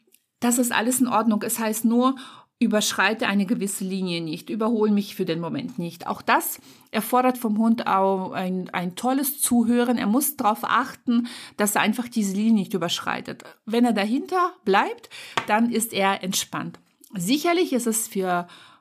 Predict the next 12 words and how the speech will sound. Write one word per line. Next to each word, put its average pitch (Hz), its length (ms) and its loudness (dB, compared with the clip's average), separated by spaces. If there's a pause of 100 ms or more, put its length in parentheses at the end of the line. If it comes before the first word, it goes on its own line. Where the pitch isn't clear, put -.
(140)
manche 226 460 2
Hunde, 220 300 4
gerade 233 340 2
die 214 100 0
so 196 140 -2
ganz 214 240 2
stre-, 196 380 -4
zielstrebig 226 680 0
immer 202 160 0
vorne 220 320 2
laufen 180 320 2
möchten, 185 280 -4